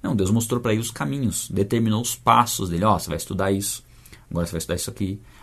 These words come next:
agora você vai observar isso aqui, agora você vai observar aquilo ali." E ele foi observando a natureza, observando, é, conversando com pessoas sábias, é, é, com pessoas que já tinham conhecimento em várias áreas, e foi aprendendo,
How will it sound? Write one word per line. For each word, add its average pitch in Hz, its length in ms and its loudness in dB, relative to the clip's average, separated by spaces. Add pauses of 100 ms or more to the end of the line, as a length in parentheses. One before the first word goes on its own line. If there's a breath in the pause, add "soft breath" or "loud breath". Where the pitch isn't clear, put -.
agora 87 160 -2
você - 100 -4
vai 90 80 2
observar 87 400 -2
isso - 140 -4
aqui, 98 320 -6 (340 soft breath)
agora 82 200 -2
você - 60 -8
vai 87 100 -4
observar 87 320 -2
aquilo 98 180 -4
ali." 95 340 0 (220 soft breath)
E 95 100 0
ele 110 120 2
foi 139 160 0
observando 92 400 -2
a 92 60 0
natureza, 95 500 2
observando, 90 400 -2 (180)
é, 87 140 -2
conversando 90 400 -2
com 90 120 -6
pessoas 90 340 -4
sábias, 95 440 2 (300 loud breath)
é, 87 80 0
é, 82 480 0 (260)
com 85 160 0
pessoas 85 380 -2
que - 80 -6
já 87 100 -2
tinham 90 160 -4
conhecimento 87 560 -2
em 87 100 0
várias 85 360 0
áreas, 101 280 2
e 117 60 -2
foi 104 160 0
aprendendo, 165 440 -2